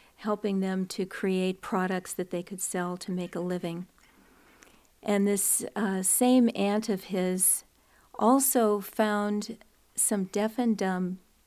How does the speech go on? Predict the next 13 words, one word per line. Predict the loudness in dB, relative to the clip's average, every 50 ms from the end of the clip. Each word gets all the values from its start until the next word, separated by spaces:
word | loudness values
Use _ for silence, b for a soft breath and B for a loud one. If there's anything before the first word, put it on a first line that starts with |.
| _ -20 _ -14 -12
girls. | -6 -2 0 0 2 2 0 -2 -2 -4 -6 -4 -4 -4 -6 -8 -14 _ _ _ b b b b b b b b b b b b b b _ _ _ _ _ _ -4
As | 0 0 0 0
babies, | -2 0 2 4 6 6 6 6 4 2 0 0 -4 -4 -2
they | -2 -2
were | -2 -2 -4 -4 -6
abandoned. | -6 -6 -6 -6 -6 -6 -6 -6 -8 -8 -8 -10 -10 -12 -14 -18 _ -20 B B B B B B B B B _ _
And | -6 -4 -4 -4 -4 -4 -4 -4 -4 -4 -6 -8 -12 -20 _ _ _ _ _ _ _ _ _ _ _ _ _ _ _ _ _ _ _ _ _ _ _ _ _ _ _ _ _ _ _ _ -10
she | -8 -2 0 0 0
found | 0 0 0 2 4 4 4 6 4
a | 4
way, | 2 2 0 0 0 0 0 0 -2 -2 -2
again, | -4 -4 -2 -2 -2 -2 -2 -4 -6 -8
to | -6 -4 -2 -2 -2 -2 -6